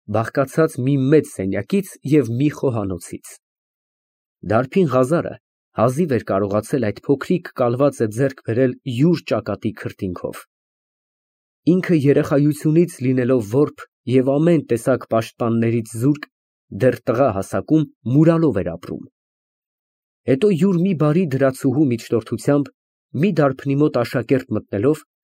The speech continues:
սովորել էր դարբնությունը։ Մինչև քսանհինգ տարեկան հասակը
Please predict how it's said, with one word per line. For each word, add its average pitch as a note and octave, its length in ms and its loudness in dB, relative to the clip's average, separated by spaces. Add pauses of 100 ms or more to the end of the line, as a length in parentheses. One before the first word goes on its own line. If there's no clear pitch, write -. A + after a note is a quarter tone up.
(100)
սովորել C3 520 4
էր B2+ 120 2
դարբնությունը։ B2 760 -4 (1120)
Մինչև A2+ 420 0
քսանհինգ C3+ 560 0
տարեկան G#2 480 -2
հասակը G2 480 -6